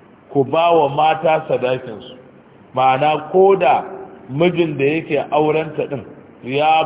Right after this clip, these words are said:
ba da sadakin wa waliyinta, wa wayenta, to a tabbatar,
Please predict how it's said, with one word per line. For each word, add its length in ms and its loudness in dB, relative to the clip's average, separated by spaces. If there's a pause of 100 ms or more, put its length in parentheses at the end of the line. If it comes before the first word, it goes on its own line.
ba 260 2
da 240 -6
sadakin 640 -4
wa 120 0
waliyinta, 880 -2 (100)
wa 180 0
wayenta, 880 0 (440)
to 320 -4
a 120 -2
tabbatar, 800 -4